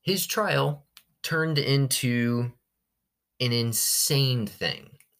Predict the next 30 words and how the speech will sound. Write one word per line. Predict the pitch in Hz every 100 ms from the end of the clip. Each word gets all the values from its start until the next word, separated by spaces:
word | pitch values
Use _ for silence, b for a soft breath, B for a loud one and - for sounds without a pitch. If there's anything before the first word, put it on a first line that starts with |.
| -
It | 113 -
got | 101 95 95
national | 98 120 139 - 127 110
attention. | 95 - - 82 - - - - _ B B B B -
And | 104 101 101 98 95 - _ - -
what | 131 131
happened | 131 123 92 98
next | 160 131 127 - - B B
can | 120 113
be |
found | 104 123 113
on | 113
the | 107
video | 92 135 82 67 78 - _ - _ _ _ _ _ _ _
found | 95 90 85 -
on | 87 87 85 85 - _
slide | - 101 98 90
number | 92 87
forty, | 76 123 98 71 -
and | 87 80
you | 95
can | 98 92 87 85
see | - - - 101 98 95 - -
the | 95
insane | 90 87 - 113 135 139
attention | 107 - 110 101 87
this | 85 -
trial | - 98 87 82
got | 78 78 76 - -
in | 85